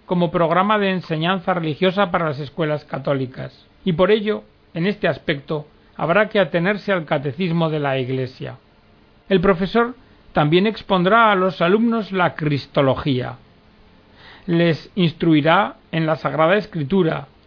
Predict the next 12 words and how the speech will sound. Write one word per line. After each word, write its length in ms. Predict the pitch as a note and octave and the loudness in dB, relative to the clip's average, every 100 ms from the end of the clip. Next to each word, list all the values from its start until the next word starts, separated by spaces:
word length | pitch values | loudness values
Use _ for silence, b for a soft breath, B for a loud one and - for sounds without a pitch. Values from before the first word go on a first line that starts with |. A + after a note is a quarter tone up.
| - | -14
los 120 | D3 | -4
Evangelios, 800 | E3 D3 D3 - F#3+ D#3+ D3 C3+ - - - - - - - - - | 0 0 0 2 2 2 -6 -8 -16 -20 -20 -20 -20 -20 -20 -20 0
la 180 | D#3 D#3 | 2 4
divina 440 | D#3 F#3 A3 G3+ | 4 4 6 4
revelación 840 | E3+ E3+ G#3 F3+ - F#3 D#3 D#3+ - _ - | 4 4 4 4 2 2 2 0 -8 _ -2
y 80 | |
la 160 | D#3+ D3+ | 0 2
tradición 600 | D3+ C#3+ C#3 C3 E3 D#3+ | 2 2 2 2 2 4
viva 260 | F3 F3 D#3+ | 2 2 2
de 100 | D3+ | 0
la 80 | C#3 | 0
Iglesia. 580 | C3+ C3+ - A#2+ A2+ | 2 0 -2 -10 -12